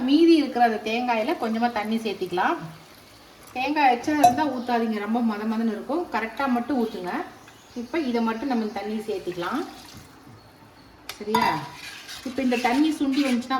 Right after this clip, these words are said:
போதும். இப்ப வந்து நீங்க காரம் பார்த்துக்கலாம். உப்பு, காரம் நம்ம எல்லாத்தையும் இப்ப பார்த்துக்கலாம். பார்த்துட்டு அதுக்கு தகுந்தபடி போட்டுக்கலாம். ஏன்னா நம்ம ஏற்கனவே போட்டு தானே அரைச்சிருக்கிறோம், அதனால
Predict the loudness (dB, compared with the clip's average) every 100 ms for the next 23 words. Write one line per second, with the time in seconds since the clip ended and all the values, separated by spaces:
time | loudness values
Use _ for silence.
0 | 0 0 0 -2 -2 -2 2 2 2 0
1 | 0 0 2 2 0 -4 -4 -6 -6 -6
2 | -4 0 0 2 0 0 0 -2 -2 -2
3 | -2 -2 -2 -4 -4 -6 -6 -8 -8 -12
4 | -16 -20 0 2 4 2 -2 0 0 0
5 | 0 0 -2 -4 -6 -6 -6 -8 -6 -4
6 | -2 0 0 -2 -4 -4 -2 0 0 0
7 | -2 -4 -6 -8 -6 -4 -2 -4 -6 -12
8 | -16 -12 -8 -6